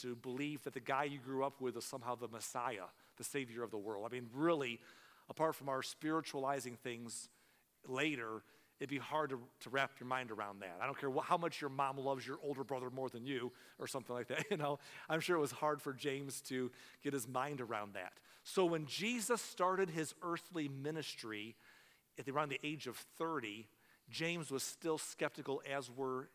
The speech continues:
Jesus' other siblings. And, uh, Jesus was telling everyone that he, he was there to die for the sins of the world, to pay our sin debt, and that he was gonna rise again on the third day to conquer death.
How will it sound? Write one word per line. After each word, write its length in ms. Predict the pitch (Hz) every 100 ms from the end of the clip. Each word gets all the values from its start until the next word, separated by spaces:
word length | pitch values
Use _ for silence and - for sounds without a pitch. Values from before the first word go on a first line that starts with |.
| -
Jesus' 420 | 139 127 123 117 -
other 200 | 127 110
siblings. 800 | - - 127 110 95 - - - - - - - - - -
And, 340 | 135 143 143
uh, 220 | 135 131 127
Jesus 580 | 113 185 233 190 185 -
was 180 | 156 -
telling 360 | - 208 208 160
everyone 360 | 135 120 131
that 80 | 139
he, 180 | 127 147 156 147
he 120 | 170
was 220 | 143 113
there 340 | 147 208 139 143
to 180 | -
die 360 | 131 113 139 180
for 140 | 180
the 100 | 151
sins 300 | 143 175 165
of 100 | 156
the 80 | 151
world, 400 | 135 127 139 160 - - -
to 80 | 135
pay 300 | - 151 156
our 140 | 143
sin 340 | 131 - 156 160
debt, 320 | 156 202 - - - - -
and 100 | 143
that 60 |
he 80 | 139
was 120 | 151
gonna 200 | 127 143
rise 420 | 120 113 139 160 147
again 260 | 139 160
on 60 | 156
the 80 | 139
third 260 | 156 151
day 260 | 139 143 160
to 140 | 127
conquer 380 | 113 139 151 139
death. 280 | 117 147